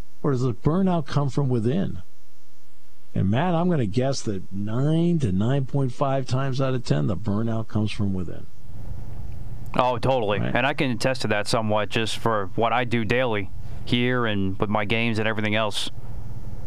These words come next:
Speaker 2: I expect
Speaker 1: Are
Speaker 2: a
Speaker 1: you
Speaker 2: lot
Speaker 1: in?
Speaker 2: out of myself, and sometimes I just wear myself out sometimes. It happens.
Speaker 1: It is, um,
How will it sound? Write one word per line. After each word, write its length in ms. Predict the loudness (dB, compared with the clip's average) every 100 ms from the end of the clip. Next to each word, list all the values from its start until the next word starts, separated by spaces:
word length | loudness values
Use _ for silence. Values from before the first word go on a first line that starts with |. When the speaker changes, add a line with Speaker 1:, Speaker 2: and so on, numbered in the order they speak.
| -2 -2 -2 -2 -2 -2 -2 -2 -2 0
Speaker 2:
I 120 | 0
expect 220 | 0 0
Speaker 1:
Are 20 |
Speaker 2:
a 40 | 0
Speaker 1:
you 60 |
Speaker 2:
lot 120 | 0 2
Speaker 1:
in? 60 |
Speaker 2:
out 120 | 2
of 60 | 2
myself, 480 | 0 0 0 0 0
and 200 | -2 0
sometimes 460 | 0 0 0 0
I 120 | 0 0
just 380 | -2 -2 -2 -2 -2 -2 -2 -4 -2 0
wear 140 | 0
myself 340 | 0 0 2
out 180 | 2 0
sometimes. 560 | 0 0 0 0 -2 -2
It 80 | 0
happens. 480 | 0 0 -2 -2 -2 -2 -2 -2 -2 -2 -2 -2 -2 -2 -2 -2 -2 -2 -2 -2 -2 -2 -4 -2 -4 -4 -4 -2 -2 -2 -4 -4 -4 -4 -4 -4 -4 -4 -2 -2 -2 0
Speaker 1:
It 180 | 0
is, 340 | 2 2 0 0
um, 640 | 0 0 0 0 0 0